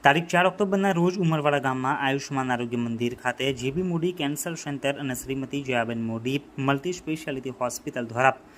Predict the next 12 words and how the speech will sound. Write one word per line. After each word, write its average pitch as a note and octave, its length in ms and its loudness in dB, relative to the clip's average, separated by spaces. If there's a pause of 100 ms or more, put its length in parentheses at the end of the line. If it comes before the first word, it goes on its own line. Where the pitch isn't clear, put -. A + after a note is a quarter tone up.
(240)
નાણાકીય D#3+ 460 6
રીતે F#3+ 220 -2
પછાત D3 420 -2
નાગરિકો A#2+ 380 -4
માટે A#2 340 -2
નિઃશુલ્ક C3 500 -6
આરોગ્ય B2+ 440 0
ચેકઅપ C#3 380 -6 (120)
કેમ્પ C#3 280 -4
યોજવામાં A2 380 -4
આવ્યો A2 160 -6
હતો. B2+ 200 -2